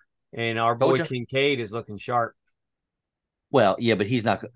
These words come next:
Speaker 2: as long as Knox is in the picture, it's gonna be tough for Kincaid
Speaker 1: I know,
Speaker 2: to
Speaker 1: but have you
Speaker 2: get
Speaker 1: seen Knox? Is
Speaker 2: Yeah,
Speaker 1: his, his
Speaker 2: yeah.
Speaker 1: percentage of plays and routes run every week is going down twenty percent. And this week, he might not even play.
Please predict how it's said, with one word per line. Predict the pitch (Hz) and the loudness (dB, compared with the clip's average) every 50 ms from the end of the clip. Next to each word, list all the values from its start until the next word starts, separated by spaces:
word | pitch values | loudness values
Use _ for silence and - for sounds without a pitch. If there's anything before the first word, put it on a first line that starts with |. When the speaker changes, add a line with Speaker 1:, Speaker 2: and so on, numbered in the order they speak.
| - 55 60 64 52 55 62 58 _ _ _ _ - - | -20 -20 -18 -18 -18 -18 -20 -20 _ _ _ _ -4 -2
Speaker 2:
as | 127 104 107 | -2 0 2
long | 127 131 135 127 | 4 4 4 4
as | 110 - 107 | 2 0 2
Knox | 113 110 110 101 - - | 2 2 2 0 -2 -4
is | 95 101 | -6 -4
in | 101 | -4
the | 92 - | -4 -4
picture, | - 117 107 95 - - 90 | -2 -2 -2 -2 -2 -4 -6
it's | 87 - | -6 -4
gonna | - 101 90 | -4 -4 -4
be | 82 85 | -4 -6
tough | - - 95 85 - | -6 -6 -6 -6 -6
for | - 82 | -8 -16
Kincaid | _ - 87 76 - 95 92 90 | _ -12 -14 -10 -6 -4 -2 -2
Speaker 1:
I | - | 0
know, | 139 160 | 2 2
Speaker 2:
to | 160 | 2
Speaker 1:
but | 143 131 | 2 2
have | 127 113 123 | 0 0 -2
you | 127 | -6
Speaker 2:
get | - - | -6 -6
Speaker 1:
seen | - 156 156 156 | -8 -8 -6 -2
Knox? | 143 135 135 143 156 - - 143 | 0 2 4 4 2 0 -2 -8
Is | 131 110 - | -8 -6 -4
Speaker 2:
Yeah, | 147 156 | -6 -6
Speaker 1:
his, | 143 131 | -6 -8
his | 135 120 127 139 139 120 110 - - | -8 0 2 2 2 2 -2 -8 -16
Speaker 2:
yeah. | _ _ | _ _
Speaker 1:
percentage | - 135 123 - - 143 143 143 131 120 | -10 -10 -8 -2 0 2 2 2 0 -2
of | 127 101 _ | -6 -10 _
plays | - 151 147 147 147 151 147 127 143 | -6 -2 0 0 2 0 0 -2 -4
and | - 139 139 139 131 123 | -4 -2 -2 -2 -2 0
routes | 123 127 135 151 147 - | 2 2 2 2 2 0
run | - 123 117 117 120 | -4 -4 -4 -4 -4
every | - - 139 123 131 131 | -4 -4 -2 -2 -2 -2
week | 127 131 131 - - | -2 -2 -4 -4 -6
is | 117 98 - | -8 -6 -4
going | 123 120 117 | -4 -4 -2
down | 113 113 113 104 | -2 -2 -2 -4
twenty | - - 120 120 120 110 | -6 -8 -6 -6 -6 -6
percent. | - - - - - 117 107 98 _ _ _ _ _ _ _ _ _ _ _ _ _ _ _ - | -8 -12 -14 -8 -6 -6 -6 -6 _ _ _ _ _ _ _ _ _ _ _ _ _ _ _ -4
And | 120 123 123 123 | -2 0 2 2
this | 143 160 - 147 | 0 0 0 -2
week, | 131 127 104 - | -4 -4 -4 -6
he | 117 | -4
might | 113 131 156 151 | -2 -2 -2 0
not | 127 120 117 120 | -2 -4 -4 -4
even | 120 110 110 104 | -4 -6 -8 -10
play. | 101 123 127 123 113 98 - | -4 -2 0 0 0 -2 -4